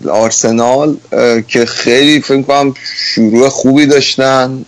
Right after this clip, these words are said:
نیمه اول چهار تا گل زدن، دیگه عملاً بازی رو بستن، تموم کردن. آرسنال واقعاً نماد یه باشگاهی که به نظرم عملکردش برای من شخصاً عمل،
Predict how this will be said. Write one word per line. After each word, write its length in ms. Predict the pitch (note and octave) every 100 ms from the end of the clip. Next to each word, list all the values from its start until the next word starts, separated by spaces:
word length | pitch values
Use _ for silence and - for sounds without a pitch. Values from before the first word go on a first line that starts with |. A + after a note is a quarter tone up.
| -
نیمه 280 | A2+ A#2+ A#2
اول 400 | C3 A#2+ A#2 B2
چهار 260 | - C3
تا 120 | C3 C3
گل 220 | C3+ C3+
زدن، 320 | C3 C3 C3
دیگه 180 | A#2 B2
عملاً 260 | A#2+ A#2+
بازی 340 | A#2+ A#2+ A2 B2
رو 80 | B2
بستن، 480 | A#2+ C3 - C3+
تموم 360 | B2+ A2+ A2+ C#3
کردن. 480 | - D3 D3 D#3 D#3 - - - - _ _ _
آرسنال 760 | D#3+ F3+ E3+ - F3 F#3 A3+ F#3
واقعاً 580 | D#3+ D3+ D3 D3 D3+ F3
نماد 640 | F3+ D#3 C#3 C#3 D3+ D3+
یه 480 | D#3 D#3 D3 C#3+ D3+
باشگاهی 580 | C3+ C3 A#2 - C3+ C3
که 120 | C#3
به 60 | A#2+
نظرم 580 | G#2+ A2+ A#2+ A#2+ G2+ - - - G#2+ G#2
عملکردش 560 | A2+ G#2+ G#2+ A#2 B2
برای 320 | - A#2+ A2+ B2
من 260 | A#2+ A#2
شخصاً 400 | G#2 F#2+ - G#2
عمل، 400 | - A#2 A#2+ A#2+